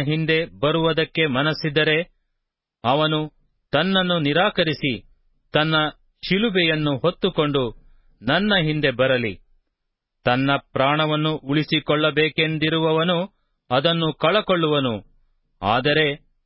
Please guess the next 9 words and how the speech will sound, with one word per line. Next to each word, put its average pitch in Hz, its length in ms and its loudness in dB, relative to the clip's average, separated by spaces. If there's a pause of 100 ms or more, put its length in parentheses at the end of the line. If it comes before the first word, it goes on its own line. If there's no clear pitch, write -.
(280)
ನನ್ನ 143 320 2
ನಿಮಿತ್ತವಾಗಿ 156 840 0 (580)
ತನ್ನ 151 300 0
ಪ್ರಾಣವನ್ನು 156 760 0
ಕಳಕೊಂಡವನು 147 960 0 (520)
ಅದನ್ನು 135 400 0
ಕಂಡುಕೊಳ್ಳುವನು. 151 1120 -2 (840)
ಒಬ್ಬ 104 320 0
ಮನುಷ್ಯನು 147 600 0